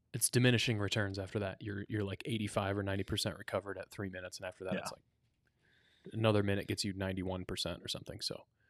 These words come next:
Speaker 1: <clears throat> pardon me. Um, but yeah, let us know in the comments. Did you, did you pick a one topic of fitness? We got a couple more.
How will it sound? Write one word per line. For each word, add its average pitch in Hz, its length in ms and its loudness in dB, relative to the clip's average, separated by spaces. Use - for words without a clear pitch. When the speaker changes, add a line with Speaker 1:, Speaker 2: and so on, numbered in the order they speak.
Speaker 1:
<clears throat> 190 760 2
pardon 113 200 2
me. 101 160 2
Um, 104 680 8
but 131 120 6
yeah, 196 80 12
let 127 180 8
us - 100 4
know 135 140 6
in 120 60 6
the 110 60 4
comments. 123 380 4
Did 117 220 -2
you, 123 120 6
did 113 160 4
you 117 80 6
pick 120 220 4
a 104 100 4
one 113 240 6
topic 110 360 4
of 92 100 -2
fitness? 135 380 0
We 117 80 2
got 107 140 2
a 98 40 -2
couple 104 260 0
more. 95 220 0